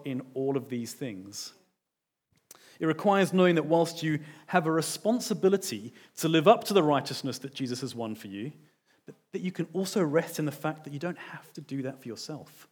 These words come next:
That your greatest hope, your greatest spring of hope and joy should come from what has been done for you. We now enjoy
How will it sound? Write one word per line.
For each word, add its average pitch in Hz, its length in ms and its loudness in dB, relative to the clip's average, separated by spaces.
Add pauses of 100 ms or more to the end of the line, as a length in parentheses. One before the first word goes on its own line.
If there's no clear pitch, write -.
(480)
That 143 100 -10
your 160 120 0
greatest 180 720 -4
hope, - 460 -4 (140)
your 147 100 -4
greatest 175 340 -2
spring 180 300 2
of 151 80 -2
hope 143 260 -2
and 135 120 -4
joy 127 300 0 (260)
should - 240 -8
come 147 360 -4 (160)
from 139 220 -2
what 139 240 0
has 143 260 -4
been 120 380 -6
done 127 260 -4
for 123 140 -12
you. 101 240 -12
We 147 240 -2
now 135 360 -2
enjoy 113 600 -4